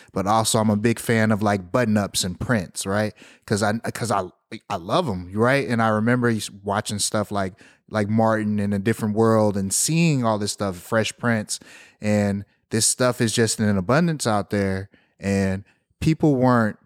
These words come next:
picking it up to thrift and sell, but people wear it all the time to festivals and things like that. So I know people want it. And so, um, that, that,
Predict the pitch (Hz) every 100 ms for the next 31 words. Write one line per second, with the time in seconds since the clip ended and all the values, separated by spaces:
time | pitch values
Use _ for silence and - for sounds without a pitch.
0 | - 151 127 123 113 117 143 - - 110
1 | - 139 139 113 101 - 147 170 156 131
2 | 120 - 143 131 127 135 131 117 123 120
3 | 135 147 143 127 120 131 131 - 113 110
4 | 104 98 117 113 104 98 92 135 156 117
5 | - - - - 113 117 151 196 - -
6 | 104 101 165 185 139 - _ _ _ _
7 | - 110 - 123 117 113 110 - 110 107
8 | 107 107 104 - _ _ - 139 151 127
9 | 135 135 131 -